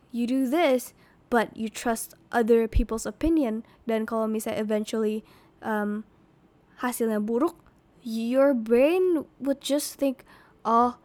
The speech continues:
mungkin mereka emang nggak tahu sedetail itu." So you would make up exceptions or reasons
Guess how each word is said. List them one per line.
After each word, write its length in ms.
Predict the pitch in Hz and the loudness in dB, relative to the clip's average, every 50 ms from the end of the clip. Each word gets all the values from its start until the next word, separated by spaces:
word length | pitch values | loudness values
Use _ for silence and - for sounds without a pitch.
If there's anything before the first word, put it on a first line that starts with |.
| _ _ _ _ _ _ _ | _ _ _ _ _ _ _
mungkin 360 | - 226 220 214 - 294 302 269 | -6 -6 -4 -2 0 0 2 2
mereka 280 | 233 226 - 277 - | 2 0 -2 -2 -2
emang 360 | - 247 226 214 214 214 220 233 226 214 | -2 -2 -2 -4 -4 -6 -8 -8 -6 -4
nggak 240 | 214 208 202 - 202 | -2 -2 -2 -2 -4
tahu 120 | 202 202 | -6 -4
sedetail 440 | - 220 214 208 208 - 214 208 202 | -4 -4 -4 -4 -4 -4 -4 -2 -2
itu." 240 | 208 208 - 240 - - - - | -2 -2 -2 -4 -6 -6 -12 -6
So 160 | - 349 359 | 0 2 4
you 280 | 349 285 269 277 330 359 | 4 6 6 6 6 6
would 160 | 370 381 339 - - - _ _ - _ _ _ _ _ _ _ _ - | 4 2 0 -2 -8 -20 _ _ -20 _ _ _ _ _ _ _ _ -8
make 320 | 220 214 262 294 339 330 349 | 0 4 4 4 4 4 2
up 280 | 302 262 - _ - - _ _ _ _ - | 0 0 0 _ -20 -20 _ _ _ _ -12
exceptions 680 | 240 - - - 294 294 294 - - 277 262 247 220 | -10 -8 -4 -2 -2 -2 -2 -2 -4 -4 -4 -2 -2
or 80 | 220 226 | -4 -4
reasons 640 | 220 233 262 285 285 254 254 247 220 226 - - | -2 2 2 2 4 2 2 0 -2 -2 -6 -10